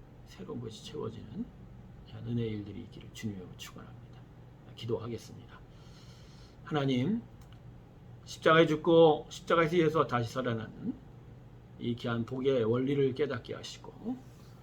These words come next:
그래서 더더욱 하나님을 인하여 더욱 새로운 것들을 소망하며 그 생명을, 어, 간절히 바라는 저희가 되게 하여 주시옵소서. 오늘 하루를 살아갈 때 우리 안에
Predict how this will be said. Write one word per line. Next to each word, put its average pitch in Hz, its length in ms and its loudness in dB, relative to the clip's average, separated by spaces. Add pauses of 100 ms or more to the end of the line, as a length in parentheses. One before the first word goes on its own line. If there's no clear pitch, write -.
(560)
그래서 143 200 0
더더욱 170 540 10 (320)
하나님을 175 460 2
인하여 156 560 4 (460)
더욱 - 120 -14
새로운 180 460 6
것들을 151 420 2
소망하며 190 760 -2 (640)
그 - 100 -16
생명을, 147 680 0 (400)
어, - 40 -18 (320)
간절히 131 380 0
바라는 113 360 -2
저희가 110 340 -4
되게 101 220 -4
하여 104 260 -8
주시옵소서. - 880 -10 (680)
오늘 110 180 -6
하루를 165 360 6
살아갈 170 460 8
때 147 340 2 (280)
우리 151 220 10
안에 180 540 6